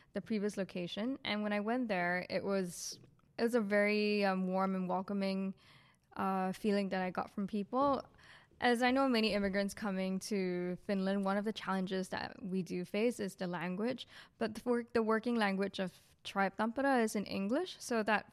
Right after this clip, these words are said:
firstly was immediately just having a langu-,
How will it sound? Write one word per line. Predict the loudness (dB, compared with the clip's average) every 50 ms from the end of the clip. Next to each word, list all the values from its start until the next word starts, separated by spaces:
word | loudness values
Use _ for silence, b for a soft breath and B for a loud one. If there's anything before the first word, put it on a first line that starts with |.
| -4
firstly | _ 0 0 0 -2 -2 0 0 0 0
was | 0 -2 -2 -2
immediately | 0 0 0 -2 -2 -4 -2 -2 -2 -4 -4 B B B B B _ -6
just | -4 -4 -2 0
having | 2 2 2 2 0 0
a | 0
langu-, | 0 0 -2 -2 -4 -6